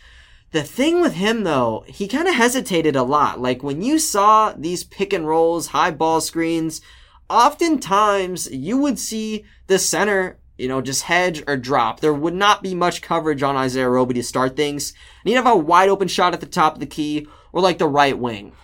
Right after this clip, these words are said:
If he just takes that every single time, I don't care if it's make or miss, I'm happy with the end result there, because we are looking to just improve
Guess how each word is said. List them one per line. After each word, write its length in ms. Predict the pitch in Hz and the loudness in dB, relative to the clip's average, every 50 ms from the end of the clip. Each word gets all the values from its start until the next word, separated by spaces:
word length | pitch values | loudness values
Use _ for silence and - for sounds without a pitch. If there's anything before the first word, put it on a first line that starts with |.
| _ _ _ _ - _ - - _ - | _ _ _ _ -20 _ -20 -20 _ -8
If 100 | 131 - | -6 -2
he 140 | 208 277 294 | -2 2 4
just 200 | 381 339 - - | 4 4 2 0
takes 300 | - 180 175 170 175 - | 0 0 0 0 0 2
that 180 | 202 185 170 | 2 2 2
every 200 | 151 151 156 165 | 2 2 0 -2
single 280 | 160 - 190 175 147 131 | -2 -2 -2 -2 -2 -4
time, 440 | - - 127 123 135 143 147 147 - - | -4 -2 0 0 2 0 0 -4 -4 -2
I 100 | - 220 | 0 2
don't 140 | 262 269 220 | 2 2 2
care 180 | - 214 202 202 | 2 0 0 0
if 80 | 180 | 0
it's 140 | 175 170 - | -2 -2 0
make 200 | 156 156 156 147 | 0 0 0 0
or 60 | 143 | 0
miss, 400 | 131 131 131 139 135 - - - - - - - _ | 0 0 0 0 -2 -4 -6 -8 -10 -16 -20 -6 _
I'm 200 | - 185 233 226 | 2 2 2 2
happy 340 | 214 175 160 160 175 - 202 | 2 2 2 2 2 2 0
with 160 | 185 160 160 | -2 -2 0
the 160 | 151 156 - - | 0 0 -2 0
end 160 | 131 139 147 | -4 -4 -4
result 400 | 151 147 139 165 160 156 151 143 | -4 -2 0 0 0 -2 -2 -2
there, 240 | 165 165 170 170 165 | -2 0 0 0 -2
because 460 | - 147 131 - - 160 151 139 127 | -2 -4 -6 -2 0 -2 0 0 -2
we 280 | 131 143 143 135 - - | -4 -4 -4 -4 -4 -2
are 260 | 117 123 127 139 147 | 0 2 4 4 2
looking 440 | 143 147 143 139 143 - 160 151 151 | 2 0 -2 -2 -2 -4 -6 -6 -6
to 140 | 143 - 135 | -6 -6 -6
just 400 | 123 127 131 120 123 - - - - - - - - _ _ | -4 -2 -4 -4 -4 -8 -10 -16 -20 -20 -20 -20 -20 _ _
improve 600 | 147 151 151 135 - 160 160 156 151 143 131 - | -4 -4 -4 -4 -2 -2 0 0 0 -2 -4 -8